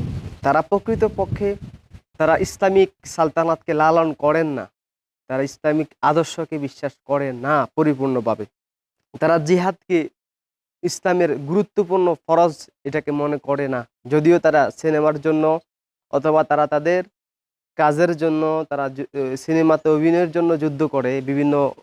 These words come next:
অস্ত্রশস্ত্র নিয়ে, বোমা বারুদ, তৎকালীন সময় যেটা বোমা বারুদ ছিল আর কি, হ্যাঁ, ওই জিনিসগুলো নিয়ে তারা যুদ্ধে অংশগ্রহণ করে, কিন্তু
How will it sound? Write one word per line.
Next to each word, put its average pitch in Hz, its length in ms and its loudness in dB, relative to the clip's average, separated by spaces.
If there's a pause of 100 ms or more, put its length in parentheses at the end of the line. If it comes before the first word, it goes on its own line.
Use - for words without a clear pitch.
(180)
অস্ত্রশস্ত্র 151 680 -2
নিয়ে, 143 400 2 (480)
বোমা 147 220 4
বারুদ, 143 320 2 (420)
তৎকালীন 202 380 0
সময় 208 320 0
যেটা 170 220 2
বোমা 170 240 4
বারুদ 147 200 0 (100)
ছিল 131 200 -6
আর 123 100 -6
কি, 113 180 -14 (540)
হ্যাঁ, 156 280 0 (200)
ওই 170 200 4
জিনিসগুলো 170 440 2
নিয়ে 190 120 4
তারা 165 200 2
যুদ্ধে 143 320 -2
অংশগ্রহণ 127 480 -2
করে, 110 260 -8 (580)
কিন্তু 165 560 4